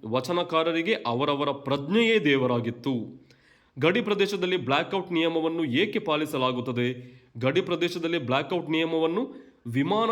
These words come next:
ದಾಳಿಯಿಂದ ರಕ್ಷಣೆ ಪಡೆಯಲು ಪಾಲಿಸಲಾಗುತ್ತದೆ. ಕಾಶ್ಯಪಿ ವಿದ್ಯಾಭ್ಯಾಸಕ್ಕಾಗಿ ತನ್ನ ಮಕ್ಕಳನ್ನು ಯಾರ ಬಳಿಗೆ ಕಳುಹಿಸಿದಳು?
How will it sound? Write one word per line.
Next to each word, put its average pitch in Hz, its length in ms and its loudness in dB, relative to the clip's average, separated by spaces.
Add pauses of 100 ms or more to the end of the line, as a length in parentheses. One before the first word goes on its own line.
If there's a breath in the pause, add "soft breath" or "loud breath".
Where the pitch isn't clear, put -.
ದಾಳಿಯಿಂದ 170 440 2
ರಕ್ಷಣೆ 170 500 0
ಪಡೆಯಲು 160 400 -2
ಪಾಲಿಸಲಾಗುತ್ತದೆ. 123 1200 -2 (440 soft breath)
ಕಾಶ್ಯಪಿ 208 880 0 (180)
ವಿದ್ಯಾಭ್ಯಾಸಕ್ಕಾಗಿ 190 960 0
ತನ್ನ 180 220 -2
ಮಕ್ಕಳನ್ನು 185 520 -2
ಯಾರ 160 380 0
ಬಳಿಗೆ 196 320 0
ಕಳುಹಿಸಿದಳು? 156 720 0